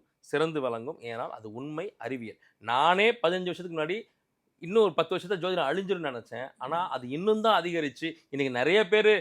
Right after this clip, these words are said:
YouTube-ல பாத்தீங்கன்னா ஜோதிட வீடியோஸ் வந்துகிட்டு இருக்கு, நிறைய பேர் ஜோதிடர்கள் படிக்கிறாங்க. முன்னாடியெல்லாம் ஊருக்கு ரெண்டு ஜோதிடர் தான் இருப்பாங்க, இன்னைக்கு தெருவுக்கு மூணு ஜோதிடர்கள்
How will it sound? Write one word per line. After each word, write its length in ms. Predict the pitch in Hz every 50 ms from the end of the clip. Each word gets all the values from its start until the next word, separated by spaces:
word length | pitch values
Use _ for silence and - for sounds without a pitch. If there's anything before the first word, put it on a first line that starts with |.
| - _ _ _ -
YouTube-ல 340 | 170 202 180 202 190 180 160
பாத்தீங்கன்னா 340 | 165 160 160 170 170 151
ஜோதிட 280 | 156 180 185 180 170 151
வீடியோஸ் 300 | 151 170 160 160 143 -
வந்துகிட்டு 320 | 147 139 135 131 131 117 123
இருக்கு, 200 | 113 117 135 139 131 - _ _ _
நிறைய 320 | 123 139 160 196 208 180
பேர் 140 | 208 190 160
ஜோதிடர்கள் 500 | 139 175 185 190 190 180 175 160 - -
படிக்கிறாங்க. 440 | 147 165 180 170 165 147 135 123 107 - _ _ _ _ -
முன்னாடியெல்லாம் 520 | 151 170 180 180 180 190 220 220 208 220 - _ _ _ - 147
ஊருக்கு 320 | 180 226 247 247 196 202
ரெண்டு 180 | 185 180 170 151
ஜோதிடர் 340 | 139 170 185 175 180 165 175
தான் 100 | 175 156
இருப்பாங்க, 220 | 135 139 127 123
இன்னைக்கு 220 | 131 135 135 - -
தெருவுக்கு 380 | 175 196 233 254 233 196 208
மூணு 220 | 175 175 185 185 165
ஜோதிடர்கள் 460 | 170 180 175 170 165 151 170 220